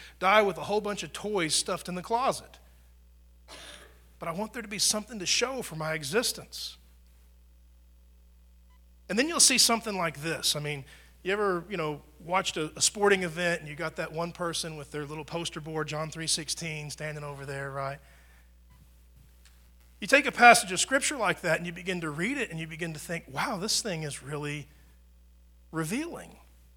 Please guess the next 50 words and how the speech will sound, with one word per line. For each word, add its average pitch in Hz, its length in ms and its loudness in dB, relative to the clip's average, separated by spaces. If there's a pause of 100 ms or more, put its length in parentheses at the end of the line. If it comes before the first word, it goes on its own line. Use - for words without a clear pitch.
(1300)
It's - 100 -6
a 226 60 0
passage 233 380 4
of 185 80 -2
scripture 226 400 2
that, 170 240 0
that 165 160 2
we, 156 320 -2
we 156 320 -6
quote 254 260 4
a 214 40 -2
lot, 143 280 -2
you 143 60 -12
know, 143 180 -6
"For 151 160 -12
God 160 240 -4
so - 100 0
loved 175 240 -4
the 170 60 -14
world 185 320 -8
that 156 120 -10
he 143 60 -12
gave 151 200 -8
his 143 100 -12
only 160 180 -8
begotten 156 360 -10
Son, 190 400 -2
that 139 100 -10
all 156 200 -2
who 165 100 -6
would 165 120 -8
believe 185 280 -8
in 175 80 -12
him 147 260 -10 (300)
would 147 120 -6
never 160 220 0
perish 214 400 2
but 127 120 -12
have 151 180 -2
eternal 170 360 -4
life." 208 520 2 (640)
I 160 40 -4
mean, 165 80 -2
what 214 120 2
an 196 100 -2
evangelistic 190 800 4
passage 190 400 2
of 160 60 -8
scripture, 226 480 2
right? 160 340 -8